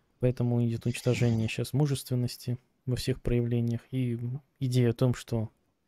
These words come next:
а, мы равны, одинаковые, на самом деле не одинаковые, мы равны, но не, не, не, не одинаковые мужчины и женщины.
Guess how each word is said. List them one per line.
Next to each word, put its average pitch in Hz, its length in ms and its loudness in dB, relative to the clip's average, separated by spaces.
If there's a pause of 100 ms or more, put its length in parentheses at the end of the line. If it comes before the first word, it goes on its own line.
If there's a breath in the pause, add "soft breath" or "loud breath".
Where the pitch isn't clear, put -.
(240)
а, 113 320 4
мы 113 180 4
равны, 135 480 4
одинаковые, 143 600 4
на 135 80 4
самом 123 200 4
деле 120 140 4
не 123 140 6
одинаковые, 120 400 4
мы 123 80 6
равны, 143 180 6
но 131 80 4
не, 120 140 6
не, 120 180 4
не, 120 200 4
не 123 200 6
одинаковые 117 560 2
мужчины 120 300 2
и - 20 -2
женщины. 120 360 -2